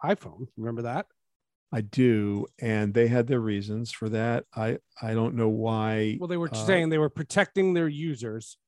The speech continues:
Speaker 1: No matter who their user is, they're protecting their user. They don't want the code to unlock someone's iPhone, whether they're in prison or a terrorist or something. They didn't want that out there because they were worried about it getting copied.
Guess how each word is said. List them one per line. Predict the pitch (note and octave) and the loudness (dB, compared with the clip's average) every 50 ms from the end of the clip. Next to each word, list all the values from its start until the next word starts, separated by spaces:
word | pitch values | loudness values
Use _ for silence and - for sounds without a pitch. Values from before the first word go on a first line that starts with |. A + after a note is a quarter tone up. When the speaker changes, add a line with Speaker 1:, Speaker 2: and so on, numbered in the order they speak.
| _ _ _ | _ _ _
Speaker 1:
No | D3+ D#3 | 2 4
matter | E3+ E3 E3 D#3 | 6 6 6 4
who | C#3+ E3+ A#3+ C4+ | 4 4 4 4
their | B3 B3 A#3 G#3+ | 4 4 2 2
user | G3 G3+ G#3 E3+ D#3+ F#3+ F#3 | 2 -2 -2 0 0 -2 -2
is, | D#3 D#3+ D3 B2+ A#2 A#2 - | -2 -4 -4 -4 -4 -6 -8
they're | - D3 C#3 C3 | -6 -4 -4 -4
protecting | B2 - C3 - - C#3+ B2+ - - C3+ B2+ B2 | -4 -8 -12 -8 -6 -8 -8 -6 -8 -8 -6 -6
their | A#2+ A#2+ | -6 -6
user. | A#2 A2 A#2 A#2 G#2+ G#2 G2 F#2+ - _ _ _ _ - | -8 -8 -8 -10 -10 -12 -16 -18 -20 _ _ _ _ -4
They | C#3 C#3 | -2 -2
don't | B2 A2+ D#3+ F3+ G3 G#3 G3 E3 | 0 2 4 6 6 6 4 2
want | E3 E3 F3 E3+ D#3+ D3+ D3+ - _ - | 0 2 4 4 4 2 0 -2 _ -8
the | C#3+ - _ | -12 -12 _
code | - - F3+ F3+ E3 D#3 C#3+ C#3 C#3 - - - | -6 0 2 2 2 2 2 0 -4 -8 -12 -8
to | C#3 C3+ C3+ C3 C3 - - | -6 -4 -4 -4 -4 -4 -2
unlock | E3 E3+ F3+ F3+ E3+ D#3+ D#3 D3 C#3+ C3+ - | 0 2 2 2 2 2 2 0 0 -2 -6
someone's | - - D#3 D3+ D3 C#3 C3+ C3+ C3+ C3 B2+ - - _ _ _ _ _ _ - | -6 -4 -2 -2 0 0 -2 -2 -4 -4 -6 -10 -16 _ _ _ _ _ _ -4
iPhone, | D#3+ F3 G#3 F#3+ - - C3 A#2+ A#2+ B2 B2 | 0 2 2 2 0 -2 -4 -4 -4 -4 -2
whether | B2 B2 A#2+ A#2+ | -2 -2 -2 -2
they're | A2+ A#2+ A#2+ A#2 | -2 -2 -2 -2
in | A#2 A#2 - | -2 -4 -6
prison | - - F3 F3 D#3 C#3+ D#3+ D#3 D3+ C#3+ | -6 -4 -2 -2 0 0 0 0 2 0
or | B2+ A2 | 0 -2
a | A2 | -4
terrorist | - - - F#3 F3 E3+ E3 E3 D#3 D#3 D#3 - - - | -8 -10 -6 -4 -2 -2 -2 0 0 -2 -2 -4 -8 -14
or | |
something. | B2+ - - F#3+ F3 D#3 - C3 C3 B2 - - - - - _ _ _ - | -14 -8 -4 -4 -4 -4 -4 -4 -6 -6 -8 -14 -20 -20 -20 _ _ _ -2
They | C#3 C3+ | -2 -2
didn't | B2 - E3+ F#3 G3 G3 F3 | 2 4 4 4 4 2 2
want | E3+ E3+ E3+ E3+ E3 D#3 - C#3+ | 2 4 4 4 4 2 -2 -2
that | C3+ D3+ D3 D3 - _ _ - | 0 2 2 0 0 _ _ 2
out | D#3+ E3 F3+ D#3+ - - | 2 4 4 2 -2 -4
there | C3 B2 A#2+ A#2+ | -6 -6 -6 -6
because | C3 B2 - - | -8 -10 -10 -6
they | - C#3 | -2 0
were | C#3 C3+ B2+ | 0 0 0
worried | A#2+ A#2 C3 C3 C3 B2 B2 | -2 -2 -2 -2 -2 -2 -4
about | A#2 B2 B2 A#2+ | -4 -2 -2 -2
it | A#2+ A2+ - | -4 -6 -6
getting | - B2+ A#2+ A#2 A2+ | -4 -4 -4 -4 -6
copied. | A2 - - G#2 F2 - _ | -8 -10 -12 -14 -14 -16 _